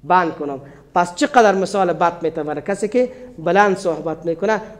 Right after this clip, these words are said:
به چی خاطر؟ شریعت نمی‌خواد که دیگه کسی تو اذیت بکنی،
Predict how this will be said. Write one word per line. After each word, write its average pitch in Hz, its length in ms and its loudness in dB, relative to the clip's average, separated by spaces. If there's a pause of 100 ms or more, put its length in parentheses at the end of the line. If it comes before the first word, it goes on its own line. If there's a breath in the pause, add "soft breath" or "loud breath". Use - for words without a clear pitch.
به 175 120 0
چی 285 160 0
خاطر؟ 269 420 4 (320)
شریعت 190 580 -2
نمی‌خواد 175 480 -2
که 165 80 -6
دیگه 160 220 0
کسی 170 240 -6
تو 170 180 -8
اذیت 147 440 -6
بکنی، 131 420 -10